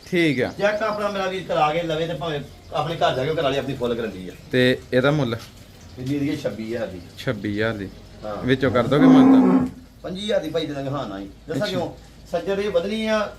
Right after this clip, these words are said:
Speaker 2: ਘਟਣੀ ਥੋੜ੍ਹਾ ਭਾਈ ਹੁਣੇ।
Speaker 1: ਹਾਂਜੀ, ਹਾਂਜੀ।
Speaker 2: ਦੁੱਧ ਕਿਸੇ ਨੇ ਸੱਤ ਅੱਠ ਕਿਲੋ ਚੋਈ ਜਾਣਾ।
Speaker 1: ਠੀਕ
Speaker 2: ਗਾਂ
Speaker 1: ਆ।
Speaker 2: ਵਾਧਾ, ਵਾਧਾ ਘਾਟੇ ਵਾਲੀ ਚੀਜ਼ ਤਾਂ ਹੈ ਨਹੀਂ, ਇਹ ਤੁਹਾਨੂੰ ਪਤਾ।
Speaker 1: ਹਾਂਜੀ, ਹਾਂਜੀ।
Speaker 2: ਇਹ ਗੱਲ ਆ।
Speaker 1: ਤੇ ਠੀਕ ਹੈ ਵੀਰ ਜੀ, ਹੋਰ ਕੁਛ
Speaker 2: ਬਾਕੀ ਇਹਦੀ
Speaker 1: ਕਹਿਣਾ?
Speaker 2: ਭਾਈ ਮੈਂ ਦੋ, ਦੋ ਤਿੰਨ ਦਿਨ ਦੀ ਗਾਰੰਟੀ ਆ, ਤੁਹਾਨੂੰ ਗਰਮੀ ਗਾਵਾਂ, ਤੁਹਾਨੂੰ ਪਤਾ ਗਰਮੀ ਆ।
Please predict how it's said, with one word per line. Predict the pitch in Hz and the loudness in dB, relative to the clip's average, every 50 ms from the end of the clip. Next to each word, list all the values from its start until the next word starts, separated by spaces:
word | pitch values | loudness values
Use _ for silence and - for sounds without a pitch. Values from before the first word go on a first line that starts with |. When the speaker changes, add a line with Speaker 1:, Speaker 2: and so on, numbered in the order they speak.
| - 208 | -6 -4
Speaker 2:
ਘਟਣੀ | 196 165 156 156 | -4 -4 -4 0
ਥੋੜ੍ਹਾ | 156 175 190 | 2 2 2
ਭਾਈ | 185 175 147 156 | 2 0 -2 -2
ਹੁਣੇ। | 156 135 110 101 - - - 131 | -4 -6 -8 -10 -14 -10 -4 -2
Speaker 1:
ਹਾਂਜੀ, | 160 170 156 139 147 156 | 0 0 2 2 2 2
ਹਾਂਜੀ। | 151 147 175 | 4 2 2
Speaker 2:
ਦੁੱਧ | 202 220 | 2 2
ਕਿਸੇ | 196 208 190 | 0 0 0
ਨੇ | 196 190 | 0 0
ਸੱਤ | 175 180 175 175 | 0 -2 -2 -2
ਅੱਠ | 170 160 | -2 -2
ਕਿਲੋ | 170 175 | -2 -4
ਚੋਈ | 160 139 156 143 135 | -4 -4 -6 -4 -2
ਜਾਣਾ। | 147 160 165 170 156 - - - - - - | -2 -2 -2 -2 -4 -6 -10 -16 -18 -8 -2
Speaker 1:
ਠੀਕ | 165 165 147 139 | 0 2 4 6
Speaker 2:
ਗਾਂ | 151 165 | 6 6
Speaker 1:
ਆ। | 185 | 4
Speaker 2:
ਵਾਧਾ, | 180 143 147 151 202 202 | 4 4 2 4 4 4
ਵਾਧਾ | 180 175 170 185 180 | 4 4 2 2 0
ਘਾਟੇ | 185 175 147 | 0 -2 -2
ਵਾਲੀ | 135 127 123 | -6 -6 -6
ਚੀਜ਼ | 131 131 127 | -6 -6 -4
ਤਾਂ | 139 147 | -4 -4
ਹੈ | 127 | -4
ਨਹੀਂ, | 110 110 | -4 -4
ਇਹ | 113 | -4
ਤੁਹਾਨੂੰ | 120 123 120 123 | -4 -4 -4 -2
ਪਤਾ। | 123 139 | 0 2
Speaker 1:
ਹਾਂਜੀ, | 147 139 127 131 127 | 2 2 4 2 2
ਹਾਂਜੀ। | 127 120 107 101 95 95 - - - - - - - - - - | 2 0 -2 -4 -4 -6 -8 -14 -18 -20 -20 -20 -20 -18 -14 -12
Speaker 2:
ਇਹ | 120 117 | -8 -8
ਗੱਲ | 113 98 90 87 | -8 -8 -8 -10
ਆ। | - - - - - - | -14 -16 -18 -20 -10 -6
Speaker 1:
ਤੇ | 123 120 117 113 113 110 107 107 110 | -4 -2 0 0 0 0 -2 -2 -4
ਠੀਕ | - 120 113 113 139 | -4 -2 0 2 2
ਹੈ | 151 | 2
ਵੀਰ | 147 139 | 2 2
ਜੀ, | 131 147 | 0 0
ਹੋਰ | 151 139 | 0 2
ਕੁਛ | 131 | 2
Speaker 2:
ਬਾਕੀ | 131 175 185 | 2 2 4
ਇਹਦੀ | 190 190 | 2 2
Speaker 1:
ਕਹਿਣਾ? | 196 220 190 | 2 2 2
Speaker 2:
ਭਾਈ | 214 202 202 | 2 2 2
ਮੈਂ | 208 214 | 0 0
ਦੋ, | 175 180 180 190 | 2 2 2 2
ਦੋ | 160 156 156 175 180 | 2 0 0 0 0
ਤਿੰਨ | 185 175 165 | 0 0 0
ਦਿਨ | 160 160 | -2 -2
ਦੀ | 151 | -2
ਗਾਰੰਟੀ | 156 147 135 143 151 160 | -2 -2 -2 0 0 0
ਆ, | 175 | 0
ਤੁਹਾਨੂੰ | 175 160 196 202 190 165 | 0 -2 -2 -4 -4 -2
ਗਰਮੀ | 156 151 139 147 165 175 | -2 -2 -2 -2 -4 -2
ਗਾਵਾਂ, | 147 156 143 143 147 | -2 -2 -2 -2 -4
ਤੁਹਾਨੂੰ | 151 156 151 | -6 -6 -4
ਪਤਾ | 147 143 | -4 -2
ਗਰਮੀ | 135 139 127 120 127 131 135 | -2 -2 -2 -2 -4 -4 -2
ਆ। | 135 123 - | -4 -6 -6